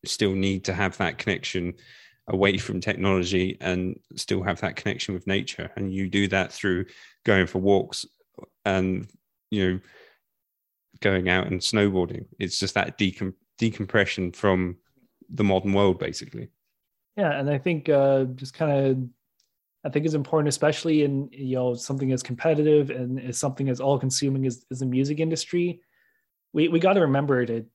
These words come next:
Speaker 2: keep taking care of ourselves and, and make sure you cultivate a life and a balance outside of your career,
Speaker 1: Mm.
Speaker 2: outside of music. Uh, doing music for a living is,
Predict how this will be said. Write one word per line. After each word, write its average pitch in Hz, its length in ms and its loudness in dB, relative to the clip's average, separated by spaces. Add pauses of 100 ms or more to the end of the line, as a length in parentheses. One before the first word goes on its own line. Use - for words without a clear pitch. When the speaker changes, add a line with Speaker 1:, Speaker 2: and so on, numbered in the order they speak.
(140)
Speaker 2:
keep 131 180 0
taking 135 200 2
care 127 200 0
of 127 60 0
ourselves 131 540 2
and, 127 480 -6
and 123 320 -2
make 139 140 2
sure 151 200 2
you 143 180 2
cultivate 147 540 0
a 131 80 -4
life 131 380 0
and 135 100 -4
a 131 60 0
balance 131 520 -2
outside 139 440 2
of 131 100 -2
your 139 120 0
career, 135 340 0
Speaker 1:
Mm. 131 80 0
Speaker 2:
outside 135 260 0
of 120 80 -4
music. 131 480 0 (560)
Uh, 120 200 -2
doing 156 360 4
music 147 280 4
for 147 160 0
a 135 40 2
living 139 320 2
is, 117 400 -4